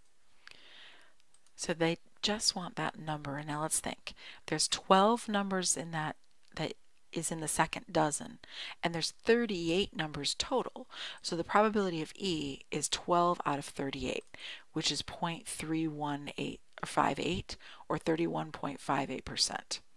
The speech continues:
because that's, I wouldn't lie to you, that's what twelve divided by thirty-eight is. Great. I think I'll add to this a little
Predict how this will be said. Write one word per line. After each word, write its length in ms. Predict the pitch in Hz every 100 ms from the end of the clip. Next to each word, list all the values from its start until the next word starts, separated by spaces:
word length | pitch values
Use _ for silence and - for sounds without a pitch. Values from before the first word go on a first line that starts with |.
| - - -
because 380 | - - - - -
that's, 520 | - - - - - - - - -
I 60 | -
wouldn't 260 | 165 147 -
lie 140 | -
to 100 | -
you, 100 | -
that's 220 | - -
what 100 | -
twelve 240 | - - 170
divided 240 | - -
by 100 | -
thirty-eight 480 | - - - - - 196
is. 220 | - - - - - - - - - - - - - - - - - - -
Great. 400 | - - - - - - - - - - - - - - - - - - - - - - - - - - - - - - - - - - - - - - - - - - -
I 80 | 190
think 200 | 240 220
I'll 120 | -
add 260 | 170 160 -
to 100 | 175
this 300 | 165 147 -
a 20 |
little 240 | 156 151